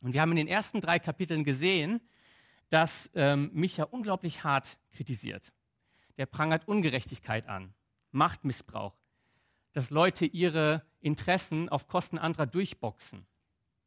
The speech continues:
Ja? Dass sie andere enteignen, dass sie bestechlich sind und so weiter. Ganz viele konkrete Sachen. Alles Probleme, die es heute ja nicht mehr gibt. Und Micha sagt,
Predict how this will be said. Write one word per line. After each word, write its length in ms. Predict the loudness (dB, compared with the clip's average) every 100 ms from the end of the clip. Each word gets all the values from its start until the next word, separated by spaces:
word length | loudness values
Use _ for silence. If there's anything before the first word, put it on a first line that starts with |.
| -12
Ja? 240 | -10 -10 -12 _ _ _ _ -4
Dass 200 | -4 -2
sie 120 | 0
andere 300 | 2 2 2
enteignen, 720 | -2 4 6 6 2 -6 -6 -6
dass 160 | -4
sie 100 | -4
bestechlich 640 | -8 -8 -6 -6 -6 -12 -12
sind 300 | -14 -12 -6
und 160 | -6
so 120 | -4
weiter. 360 | 0 0 0 -6
Ganz 220 | -6 -6
viele 160 | -4 -4
konkrete 440 | -4 -6 -4 -4
Sachen. 300 | -4 -6 -8 -20 _ _ _ -4
Alles 260 | -2 -2
Probleme, 400 | -6 -2 0 2
die 80 | 0
es 100 | -2
heute 200 | -4 -2
ja 80 | -4
nicht 160 | -4
mehr 120 | -4 -6
gibt. 300 | -8 _ _ _ _ _ _ _ _ _ _ _ _ _ _ _ _ -8 -8 -8 _ _ _ _ _
Und 160 | 4 4
Micha 260 | 4 4
sagt, 500 | 4 4 4 2 -8